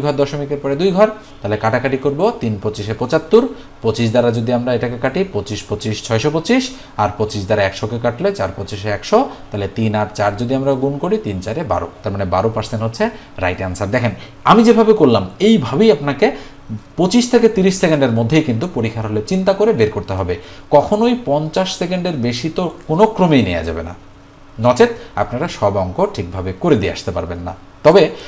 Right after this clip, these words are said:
পরীক্ষায় তো সাধারণ জ্ঞান আসে, বাংলা আসে, ইংরেজি আসে, সেগুলো তো, তো আর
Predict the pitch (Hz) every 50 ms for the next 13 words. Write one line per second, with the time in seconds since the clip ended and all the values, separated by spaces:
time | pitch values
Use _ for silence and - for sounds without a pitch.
0 | - - - - 120 135 147 143 143 151 151 147 151 147 147 147 143 - - 113
1 | 104 107 113 113 107 107 98 98 95 - 110 98 92 95 98 98 101 98 95 -
2 | - 101 95 92 92 104 95 95 95 92 - - 104 90 92 - - - - 110
3 | 101 113 120 123 120 120 131 - - - 135 131